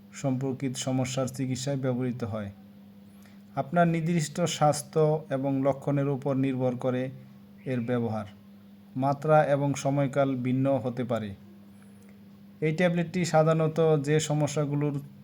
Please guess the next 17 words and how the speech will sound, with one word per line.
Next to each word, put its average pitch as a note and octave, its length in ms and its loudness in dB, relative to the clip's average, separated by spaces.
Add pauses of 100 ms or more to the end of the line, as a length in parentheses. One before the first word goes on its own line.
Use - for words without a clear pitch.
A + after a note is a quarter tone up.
(100)
চিকিৎসায় C#3 420 -2
ব্যবহৃত C3+ 480 0
হয় C3 240 2
সেগুলো C3+ 380 -2
হলো C#3 340 0 (840)
অনিয়মিত D#3+ 580 2
বা D#3 400 6 (800)
অতিরিক্ত D#3+ 500 -2
রক্তপাত, C#3 580 0 (840)
মাসিক C#3+ 360 0 (120)
চক্রের D#3 460 2 (300)
ভারসাম্যহীনতা C#3+ 1200 2 (380)
বা C3 240 4
অস্বাভাবিক C3+ 840 0
জরায়ু C#3 440 2
থেকে C3+ 300 -2
রক্তপাত C3+ 640 0